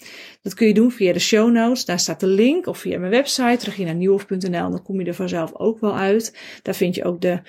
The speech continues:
pagina met alle informatie over wat is Ultimate Temple eigenlijk en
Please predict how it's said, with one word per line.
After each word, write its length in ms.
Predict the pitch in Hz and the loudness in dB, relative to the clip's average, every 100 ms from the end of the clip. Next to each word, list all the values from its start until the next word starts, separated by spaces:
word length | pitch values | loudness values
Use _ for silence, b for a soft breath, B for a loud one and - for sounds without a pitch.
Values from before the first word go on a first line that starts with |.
| B B - | B B 0
pagina 500 | 220 240 - 185 175 | 2 2 2 2 0
met 180 | 175 | 0
alle 180 | - 185 | 2 2
informatie 720 | - 185 190 175 185 180 190 190 | 2 0 0 0 0 0 0 0
over 220 | 180 180 | 0 -2
wat 200 | 175 175 | -4 0
is 180 | 208 214 | 0 2
Ultimate 340 | 226 214 202 | 0 0 0
Temple 320 | 208 202 202 | 2 2 0
eigenlijk 520 | 180 180 190 190 202 | -2 -2 -4 -4 -4
en 180 | 190 175 | -4 -6